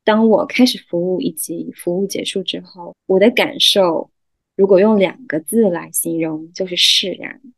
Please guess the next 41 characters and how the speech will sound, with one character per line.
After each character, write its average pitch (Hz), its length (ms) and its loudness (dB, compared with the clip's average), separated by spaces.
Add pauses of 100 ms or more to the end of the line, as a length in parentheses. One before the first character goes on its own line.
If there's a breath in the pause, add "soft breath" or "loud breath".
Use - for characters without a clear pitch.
(960)
所 233 140 4
以 254 80 8
这 254 100 4
是 233 80 2
对 254 120 6
我 196 100 8
来 160 160 2
讲 165 160 -2
非 208 100 -4
常 185 200 0
奇 - 400 -2
妙 180 260 0
的 - 100 -4
一 165 80 -6
件 170 200 -6
事 190 180 0
情。 - 280 -2
那 233 120 6
么 196 120 4
这 247 120 6
个 254 80 8
奇 - 220 0
妙 190 180 2
之 202 180 -2
处 - 300 -2
是 202 140 -2
在 190 180 0
于 170 100 -2
哪？ 170 160 -6 (280 soft breath)
我 226 100 0
突 339 320 4
然 240 340 6
意 285 160 10
识 262 300 2
到 220 520 2 (1040)
临 208 240 4
终 269 340 8
病 247 260 6
房 170 520 -4 (140)
以 190 180 -18
及 196 360 -4